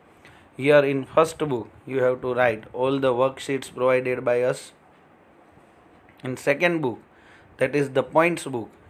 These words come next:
in which you have to write down all the points that will be helpful in grabbing the five marks and three marks answers. But along with that point book, you have to mention all the definitions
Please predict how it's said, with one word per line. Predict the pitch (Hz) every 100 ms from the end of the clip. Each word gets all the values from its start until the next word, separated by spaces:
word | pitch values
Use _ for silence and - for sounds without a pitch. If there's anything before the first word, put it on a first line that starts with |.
| -
in | 135 139
which | 143 131
you | 131
have | 131 127 127
to | 135 131
write | 127 135 139
down | 127 127
all | 123 135 139
the | 135 131
points | 143 143 113 - - - - - - -
that | - 131 -
will | 143 143 143
be | 139 135
helpful | 107 127 139 - 151 113 117 - - -
in | 131 123 113 - - - - - 127
grabbing | 127 143 147 135 131
the | 127
five | 127 135 147
marks | 151 156 156 -
and | 131 120
three | 135 135
marks | 135 127 127 - -
answers. | 120 117 - 110 98 - - - - - - - -
But | 147 156 156 - - -
along | 143 180 190
with | 185 180 151
that | 156 147 -
point | 147 151 131
book, | 127 - 123
you | 131 131
have | 127 131 135
to | 131
mention | 127 131 127 139 135 110
all | 131 156 160
the | 170
definitions | 139 127 151 139 127 123 135 117